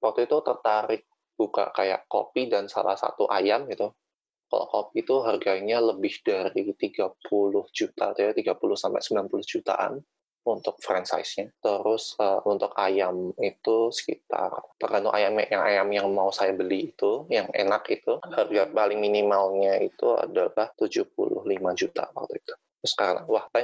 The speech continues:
nggak punya uang <laughs> kalau segitu gitu kan, kayak orang dari kalangan menengah ke bawah, terus nabung juga baru beberapa tahun kerja, terus pengen usaha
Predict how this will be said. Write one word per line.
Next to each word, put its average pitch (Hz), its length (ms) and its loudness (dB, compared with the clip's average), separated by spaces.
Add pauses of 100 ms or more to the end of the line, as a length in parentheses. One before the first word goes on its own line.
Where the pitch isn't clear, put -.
nggak 92 100 0
punya 101 220 2
uang 117 220 0 (340)
<laughs> - 340 0
kalau - 240 2 (220)
segitu 104 480 2
gitu 101 240 2
kan, 95 160 -2
kayak - 240 -2 (560)
orang 95 240 2
dari 95 240 2
kalangan 90 480 0
menengah 90 320 0
ke 95 80 -4
bawah, 90 500 0
terus - 540 -6 (340)
nabung 95 400 0
juga 95 320 2 (160)
baru 92 360 0
beberapa - 360 -2
tahun 92 240 0
kerja, 104 320 0
terus - 240 -4
pengen 92 320 -2
usaha 92 400 -2